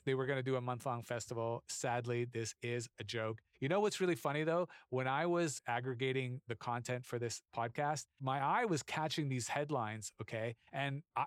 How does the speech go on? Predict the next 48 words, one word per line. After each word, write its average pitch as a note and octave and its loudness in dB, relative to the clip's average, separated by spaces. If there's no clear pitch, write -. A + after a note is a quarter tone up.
I, C#3+ 0
man, C#3+ 0
there D3 4
were C#3+ 2
so F#3 2
many G3 2
good E3 2
headlines C3+ 0
that C3 2
I F3 0
thought D3 0
were E3+ 2
<laughs> - -
actually D3+ 2
true. G#3+ 4
And E3 2
they D#3 4
grabbed F#3 2
my F3 2
attention, E3 2
and D3 4
I C#3+ 4
read E3 4
the C#3+ 4
article, C#3+ 4
and C3 0
then, C3 0
of A#2+ -2
course, C#3+ 0
at B2+ -2
the A#2+ 2
end, B2 0
it A2+ -2
said A#2 -2
April A#2+ 0
Fools, A2+ -2
and A#2 -4
I A2+ -2
got A2+ -2
totally A2+ -2
fooled. A2+ -2
So C#3 2
you D#3 2
may D#3 4
be D3+ 2
hearing D3 2
this B2+ -2
late. C#3 2